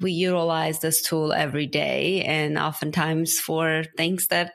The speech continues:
mean absolutely nothing <laughs> instead of doing some serious photography with it or learning. And I mean,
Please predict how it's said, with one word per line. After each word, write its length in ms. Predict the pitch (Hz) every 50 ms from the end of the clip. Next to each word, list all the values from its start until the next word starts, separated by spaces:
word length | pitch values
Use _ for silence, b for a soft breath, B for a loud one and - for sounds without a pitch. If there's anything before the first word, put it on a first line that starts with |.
| _ -
mean 260 | - 175 185 196 208 208
absolutely 560 | 202 208 247 240 - - 254 247 240 277 277
nothing 600 | 269 302 330 359 359 - 277 - - 165 240 285
<laughs> 80 | - -
instead 500 | 302 254 262 262 - - 330 294 349 277
of 200 | 254 277 240 226
doing 400 | - 247 339 277 311 254 247 240 B B B B B B B B
some 420 | - 330 330 320 302 285 269 -
serious 480 | - - - 320 302 285 294 285 269 -
photography 680 | 254 - 269 269 269 285 277 277 226 202 - 196 185 190
with 140 | 190 180
it 220 | 175 175 170 175 175
or 180 | 185 196 185 180
learning. 560 | 190 202 208 247 262 254 190 165 156 165 180
And 160 | 190 202 190 B B B B B B B
I 80 | 220
mean, 320 | 233 226 226 220 220 214